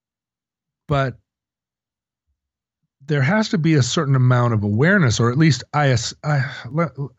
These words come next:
there doesn't have to be, right? You can publish the most boring newspaper in the world every day because no, there isn't anything keeping you from doing it.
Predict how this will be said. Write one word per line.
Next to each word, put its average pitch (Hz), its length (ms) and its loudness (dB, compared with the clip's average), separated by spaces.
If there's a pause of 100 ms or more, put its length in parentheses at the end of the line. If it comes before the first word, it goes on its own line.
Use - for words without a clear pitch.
(100)
there 175 120 2
doesn't 202 180 4
have 175 260 2
to 117 80 -6
be, 82 240 -12
right? 135 200 -2
You 170 140 0
can 180 160 -2
publish 139 320 -2
the 139 80 -2
most 131 200 0
boring 131 240 2
newspaper 123 380 0
in 127 60 4
the 131 60 4
world 151 240 0
every 117 160 2
day 143 160 2
because 104 260 -2
no, 123 200 2 (300)
there 135 140 2
isn't 180 240 2
anything 127 360 0
keeping 113 300 -4
you 87 120 -4
from 92 180 -10
doing 120 240 -2
it. - 80 -18